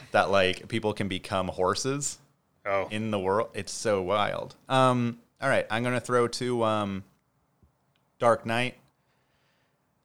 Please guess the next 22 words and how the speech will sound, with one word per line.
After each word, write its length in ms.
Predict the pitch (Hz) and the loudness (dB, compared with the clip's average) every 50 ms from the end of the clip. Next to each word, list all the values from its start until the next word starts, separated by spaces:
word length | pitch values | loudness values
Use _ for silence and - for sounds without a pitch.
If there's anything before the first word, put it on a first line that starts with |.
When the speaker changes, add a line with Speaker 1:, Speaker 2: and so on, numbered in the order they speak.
| _ _ | _ _
Speaker 1:
There's 160 | 92 98 92 | -10 -6 -2
a 40 | 104 | 2
lot 200 | 110 110 113 113 | 6 6 6 6
of 80 | 110 104 | 4 0
stuff 260 | - - 113 113 - | 0 2 2 2 2
in 60 | 107 92 | -2 -6
this 140 | 92 - | -6 -6
movie, 340 | - 92 87 85 85 82 80 - - - _ _ _ _ _ | -6 -6 -2 -2 -2 -2 -4 -8 -18 -20 _ _ _ _ _
which 260 | - 92 87 - - | -8 -6 -6 -4 -4
is 360 | 98 90 87 82 - - - - - | -4 -4 -4 -4 -4 -6 -6 -8 -8
things 260 | - 95 95 92 85 | -8 -6 -6 -6 -4
that 100 | 92 92 | -2 0
I 80 | 90 90 | 0 0
want. 320 | 92 90 92 104 95 - - - _ _ _ _ _ - | 0 0 -2 -4 -4 -6 -8 -14 _ _ _ _ _ -4
Speaker 2:
Yeah. 200 | 120 110 98 98 | 0 2 2 4
Speaker 1:
Uh, 320 | 92 90 87 87 85 - - - | 4 4 2 2 0 -2 -2 -2
and 360 | 98 98 95 95 92 92 95 - | -2 0 0 0 0 -2 -4 -6
above 360 | - 95 90 101 104 110 104 117 | -6 -2 0 2 2 4 6 6
all, 500 | 117 127 123 117 110 107 101 101 - _ _ _ _ | 8 8 8 8 6 6 2 0 -6 _ _ _ _
this 220 | 101 107 110 107 127 | -8 -6 -6 -6 -4
one 240 | 120 113 113 113 | -4 -2 -2 -2
is 340 | 107 107 101 95 - - - | -2 -4 -4 -6 -8 -12 -14